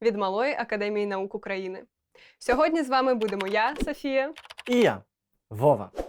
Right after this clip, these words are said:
Speaker 2: Вітаємо всіх, хто до нас приєднався. Друзі,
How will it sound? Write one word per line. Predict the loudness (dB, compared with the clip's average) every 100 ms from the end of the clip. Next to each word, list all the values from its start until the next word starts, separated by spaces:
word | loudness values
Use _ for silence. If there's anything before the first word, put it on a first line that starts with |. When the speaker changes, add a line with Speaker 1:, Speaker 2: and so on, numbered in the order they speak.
| -6 -8 -8 -20 -20 _
Speaker 2:
Вітаємо | 6 8 8 6
всіх, | 2 -4 2 2 2
хто | -4 -4
до | -2
нас | -2 -4 -6
приєднався. | -6 -4 -4 -6 -8 -14 -20 _ _ _ _ _ -20 -20 -20 _
Друзі, | 6 6 4